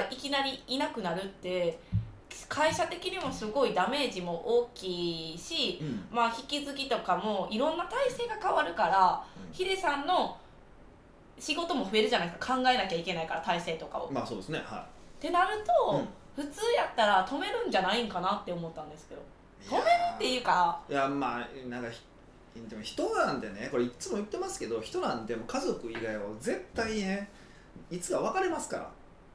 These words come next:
Speaker 2: もう別れないのは、もう徳川家康と織田信長だけですよ。
Speaker 1: ほんまに？
Speaker 2: で、まあ、たまたま織田信長が死んだからね。
Speaker 1: <laughs>
Speaker 2: あの、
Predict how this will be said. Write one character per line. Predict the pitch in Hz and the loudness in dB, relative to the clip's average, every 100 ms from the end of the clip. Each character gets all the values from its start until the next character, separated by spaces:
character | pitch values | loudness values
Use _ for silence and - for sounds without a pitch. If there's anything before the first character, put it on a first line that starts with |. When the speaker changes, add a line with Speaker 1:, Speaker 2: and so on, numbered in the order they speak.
| - - | -20 -4
Speaker 2:
も | 135 | 0
う | |
別 | 240 311 | 2 4
れ | 320 | 2
な | 294 220 | 4 2
い | 139 - - 120 | 0 -8 -12 -10
の | 107 | -4
は、 | 131 156 110 - - - - | 0 2 0 -4 -18 -20 -14
も | 110 | -10
う | |
徳 | 170 175 | -8 0
川 | 240 233 226 | 4 6 6
家 | 233 247 | 6 4
康 | 135 - | 4 0
と | - 117 92 - | 0 0 0 -2
織 | 147 | 2
田 | 214 | 2
信 | 220 220 | 2 2
長 | 196 92 | 2 0
だ | - 120 | -2 -4
け | 180 | -4
で | 175 | -4
す | 165 | -4
よ。 | - - - - - - - - | -6 -8 -20 -20 -20 -20 -20 -14
Speaker 1:
ほ | 214 | -6
ん | 202 | -4
ま | 202 | -4
に？ | 208 277 | -4 -2
Speaker 2:
で、 | 233 | 2
ま | 220 | 4
あ、 | |
た | 233 | 4
ま | 269 | 4
た | 262 | 6
ま | 240 | 6
織 | 220 | 8
田 | 214 | 8
信 | 208 | 6
長 | 165 92 | 2 0
が | |
死 | - 180 | 0 0
ん | |
だ | 90 | 0
か | 82 | -4
ら | |
ね。 | - 202 - - | -4 -4 -6 -2
Speaker 1:
<laughs> | - - | -2 2
Speaker 2:
あ | 123 | 2
の、 | 117 113 110 - | 4 4 2 0